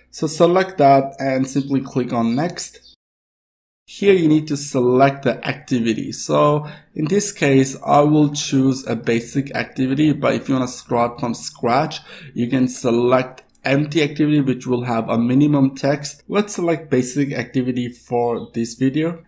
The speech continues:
And now you need to type the name of your activity. This is going to be our Java class. So this is a main activity, which is going to be a Java class,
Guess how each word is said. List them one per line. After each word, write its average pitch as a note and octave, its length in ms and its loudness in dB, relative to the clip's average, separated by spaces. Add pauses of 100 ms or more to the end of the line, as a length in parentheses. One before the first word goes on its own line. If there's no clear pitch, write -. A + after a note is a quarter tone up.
And C3 140 0
now E3 160 6
you E3+ 100 4
need E3+ 180 0
to E3 80 -4
type C#3 340 -2
the C#3 80 0
name C3 400 2
of B2+ 180 -2
your - 80 -2
activity. A2+ 680 -4
This A#2+ 220 -8
is C#3 60 -6
going B2+ 260 -2
to - 120 -6
be C3 180 0
our A#2 160 -2
Java A#2 560 0
class. - 520 -6
So A2+ 80 -6
this A#2 280 -8
is C3 180 -2
a A#2+ 60 -6
main A#2+ 340 0
activity, B2 580 -2 (300)
which B2 120 -6
is A#2+ 100 -8
going B2 160 -2
to B2+ 100 -2
be A#2 120 0
a - 20 -2
Java A#2+ 400 0
class, D3 500 2